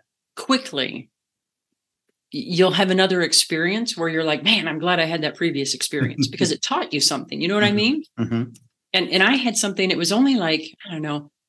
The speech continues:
Speaker 1: maybe five years after that. And I was doing, I was doing an all day presentation for, it was a client that I had for many years, and I'd met with the, the stakeholders ahead of time and, and, you know, we had the whole thing planned out. And I was, like,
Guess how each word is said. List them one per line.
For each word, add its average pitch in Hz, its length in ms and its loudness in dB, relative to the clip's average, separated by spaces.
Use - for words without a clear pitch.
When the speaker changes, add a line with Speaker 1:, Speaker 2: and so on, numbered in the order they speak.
Speaker 1:
maybe 208 380 2
five 190 560 -2
years 185 320 0
after 156 340 -6
that. - 280 -10
And 160 100 -4
I 156 40 -6
was 160 140 -2
doing, 202 300 4
I 165 40 0
was 160 140 2
doing 185 200 4
an 151 240 0
all 185 240 2
day 196 160 4
presentation 165 760 -2
for, 147 200 0
it - 120 0
was 156 120 -4
a 190 40 2
client 160 360 0
that 147 80 -2
I 147 60 -2
had 147 220 -6
for 151 80 -10
many 156 180 -2
years, 143 420 -2
and 175 100 0
I'd 190 140 2
met 175 240 4
with 180 120 -6
the, 180 60 -2
the 170 140 2
stakeholders 165 880 0
ahead 160 220 0
of 165 100 -4
time 165 400 -4
and, 160 160 -2
and, 165 360 0
you 165 80 2
know, 156 120 4
we 165 120 0
had 165 240 -4
the 165 60 -2
whole 175 220 -2
thing 165 340 -4
planned 165 400 0
out. 156 340 -4
And 170 120 0
I 294 100 2
was, 359 160 2
like, 160 300 0